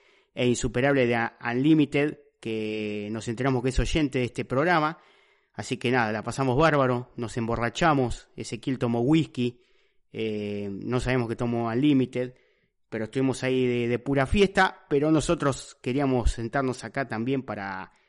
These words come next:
contarle qué nos había parecido, más algunas novedades que sucedieron en estos dos días, así que por eso está acá del otro lado de la línea de internet, no de teléfono,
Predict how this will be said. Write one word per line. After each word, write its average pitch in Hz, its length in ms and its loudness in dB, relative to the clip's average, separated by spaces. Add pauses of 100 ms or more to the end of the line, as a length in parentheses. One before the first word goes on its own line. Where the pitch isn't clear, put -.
(360)
contarle 120 440 -2
qué 123 80 -2
nos 120 180 -2
había 117 180 -4
parecido, 165 680 -2 (580)
más 165 480 2
algunas 147 360 2
novedades 143 720 0
que 120 340 -4
sucedieron 135 540 -2
en 123 100 0
estos 123 280 -4
dos 135 160 0
días, 185 340 0
así - 160 -10
que 117 160 -4
por 120 160 -6
eso 135 160 -6
está 127 300 -2
acá 107 520 -6
del 110 180 -6
otro 123 260 -6
lado 120 240 -2
de 107 100 -6
la 107 140 -8
línea 117 600 -4 (640)
de 107 240 -4
internet, 117 600 -2
no 120 160 0
de 117 100 -2
teléfono, 143 600 -2